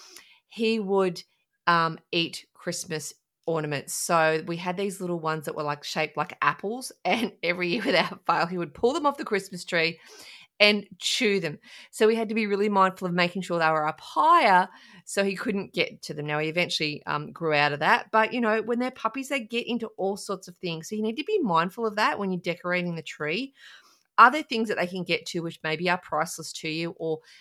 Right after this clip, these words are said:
um, things like glass baubles, which they could literally grab and chew,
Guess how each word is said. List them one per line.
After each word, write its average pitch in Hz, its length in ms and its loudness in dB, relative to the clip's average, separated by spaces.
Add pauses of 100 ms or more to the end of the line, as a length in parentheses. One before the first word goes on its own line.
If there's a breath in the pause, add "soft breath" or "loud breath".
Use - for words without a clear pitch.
(120 loud breath)
um, 156 260 2
things 185 200 -2
like 165 160 0
glass 170 300 2
baubles, 156 380 -6
which - 200 -12
they 160 100 0
could 156 240 -12
literally 165 720 -6 (320)
grab 170 500 8
and 156 300 -4
chew, 220 760 -4